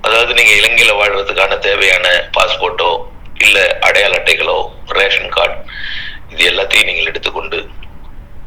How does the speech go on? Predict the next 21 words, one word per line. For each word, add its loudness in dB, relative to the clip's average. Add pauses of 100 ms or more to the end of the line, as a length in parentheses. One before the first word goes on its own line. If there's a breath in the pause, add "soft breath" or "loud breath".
(120)
மழையில் 2
நனைந்து -2
விடாது 0
பத்திரமா 0
அதை 0
சீல் -2
வச்சு, -2 (100)
அதை -2 (120)
காலி 2
பாலித்தீன் 0
பேப்பர் -2
எல்லாம் -2
போட்டு -4
நல்லா -2
கட்டி, 2 (1080 loud breath)
அனைத்து 0 (560)
முக்கியமான 2 (140)
பொருட்களை 0
எடுத்துக்கொண்டு, -2 (1040)
உயரமான 4
இடத்திற்கு, 0